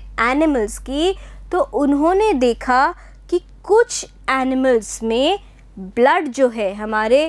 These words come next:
रेड ब्लड सेल्स जो हैं, जो एरिथ्रोसाइट्स हैं, कुछ ऑर्गेनिजम्स में या कुछ एनिमल्स में वो रेड ब्लड सेल्स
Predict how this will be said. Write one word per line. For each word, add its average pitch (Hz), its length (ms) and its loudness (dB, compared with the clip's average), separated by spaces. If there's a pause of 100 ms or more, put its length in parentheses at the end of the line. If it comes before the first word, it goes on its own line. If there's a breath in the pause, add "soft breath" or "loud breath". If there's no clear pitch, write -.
रेड 226 560 0
ब्लड 254 280 0
सेल्स 262 560 -2
जो 214 160 0
हैं, 233 280 -6
जो 262 100 0 (140)
एरिथ्रोसाइट्स 226 1040 -2
हैं, 262 280 -2 (480 loud breath)
कुछ 440 260 2
ऑर्गेनिजम्स 240 840 0
में 240 120 -4
या 269 120 0
कुछ 349 360 -4 (120)
एनिमल्स 262 580 -2
में 247 180 -4
वो 254 160 0
रेड 220 360 -2
ब्लड 226 220 -4
सेल्स 233 400 -2